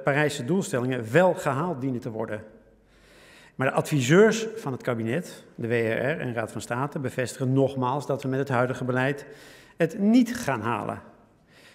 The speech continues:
Dat is een hele rare tegenspraak. Maar laten we dus niet onze eigen inspanning vertragen of verminderen door naar anderen te gaan zitten wijzen, maar juist vermeerderen. En dat is alleen al omdat Europese landen niet veel beter lijken te zijn dan Amerika.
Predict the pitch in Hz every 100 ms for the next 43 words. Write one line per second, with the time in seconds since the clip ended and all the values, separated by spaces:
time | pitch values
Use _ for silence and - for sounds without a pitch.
0 | _ 143 180 165 160 139 175 170 131 143
1 | 135 127 - - - 123 110 - 117 117
2 | - - - _ _ _ _ _ _ _
3 | _ _ _ _ - - - - - -
4 | 160 180 180 170 160 165 214 226 156 -
5 | 190 190 175 175 - 156 139 - - 147
6 | 127 120 - - 117 147 175 185 226 220
7 | 131 127 - 147 151 160 160 - 151 160
8 | 143 143 147 139 - 123 127 127 120 117
9 | - - - - 117 143 117 104 - -
10 | - _ _ - - - - - - 160
11 | 170 156 165 202 175 143 160 151 - 147
12 | 143 175 208 156 160 135 147 180 156 135
13 | 120 175 165 120 117 117 110 104 113 120
14 | 117 127 139 156 - 58